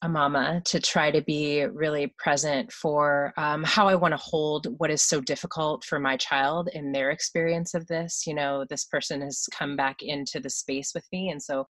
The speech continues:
this is where I live, this is where I go to exhale, and I don't have that anymore, and yet I don't want to be, um, in a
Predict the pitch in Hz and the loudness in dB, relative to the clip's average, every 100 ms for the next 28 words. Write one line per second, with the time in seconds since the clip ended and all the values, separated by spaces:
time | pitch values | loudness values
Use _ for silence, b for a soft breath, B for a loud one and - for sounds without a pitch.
0 | _ - 135 151 - 135 120 131 139 147 | _ -10 -6 -6 -4 -2 -2 -2 0 0
1 | 165 165 139 135 127 131 131 127 123 _ | -2 -8 -8 -8 -4 -2 0 -2 -4 _
2 | _ _ - 151 147 135 147 147 - 180 | _ _ 0 0 0 -4 -4 -4 -2 0
3 | 185 139 123 151 139 - 147 143 160 160 | 0 0 0 -2 -4 -2 0 0 0 -2
4 | 160 160 160 180 135 143 143 151 139 127 | -4 -8 -4 -4 -4 -2 -4 -4 -8 -4
5 | 143 143 151 139 127 117 - 143 147 143 | -4 -4 -6 -6 -6 -8 -12 -10 -6 -6
6 | 139 139 143 131 123 127 139 - 160 139 | -4 -6 -8 -8 -4 -6 -6 -10 -8 -8